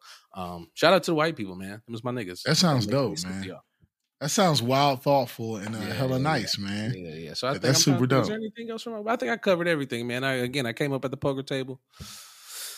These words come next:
Speaker 1: Life is good. Life
Speaker 2: Yeah,
Speaker 1: is,
Speaker 2: you'll
Speaker 1: oh,
Speaker 2: be,
Speaker 1: and I guess that
Speaker 2: you'll
Speaker 1: was the
Speaker 2: be
Speaker 1: last
Speaker 2: back.
Speaker 1: Yeah, I guess that's the last part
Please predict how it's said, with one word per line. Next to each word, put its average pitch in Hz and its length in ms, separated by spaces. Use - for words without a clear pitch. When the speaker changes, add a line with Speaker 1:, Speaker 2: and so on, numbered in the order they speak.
Speaker 1:
Life 156 200
is 143 80
good. 127 280
Life 147 140
Speaker 2:
Yeah, 147 40
Speaker 1:
is, 131 60
Speaker 2:
you'll 185 120
Speaker 1:
oh, 190 180
Speaker 2:
be, 147 60
Speaker 1:
and 151 120
I 165 100
guess 156 140
that 160 100
Speaker 2:
you'll 170 100
Speaker 1:
was - 20
the 165 80
Speaker 2:
be - 40
Speaker 1:
last 190 280
Speaker 2:
back. - 160
Speaker 1:
Yeah, 220 180
I 190 40
guess 180 160
that's 170 140
the 156 60
last 147 220
part 143 160